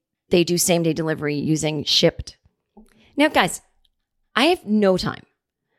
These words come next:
I'm, like, doing two podcasts. I'm doing all this research with the Anxiety Bites podcast.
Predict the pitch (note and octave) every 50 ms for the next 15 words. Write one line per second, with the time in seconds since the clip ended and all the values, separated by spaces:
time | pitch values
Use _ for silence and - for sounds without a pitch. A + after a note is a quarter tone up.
0 | _ _ _ _ _ _ - F#3+ G3 G#3 G#3+ G3 F#3 F3 E3 G3+ A3+ B3+ C#4 C#4+
1 | C4+ - B3+ A3 - F3+ F3 F3 D#3+ - E3+ D#3+ D#3+ D#3+ - - D#3+ E3 E3 F3+
2 | G3+ G#3+ A3 G#3+ G3+ G3+ G3 - E3+ - F3 E3+ E3 - - - D#3+ E3 - -
3 | D3+ D#3 - - D#3+ D3 - - - _ _ _ _ _ _ - - - F3 D#3+
4 | E3+ E3 E3 E3 - E3 D#3 D#3 - - D#3 E3 - - D3 D3+ - -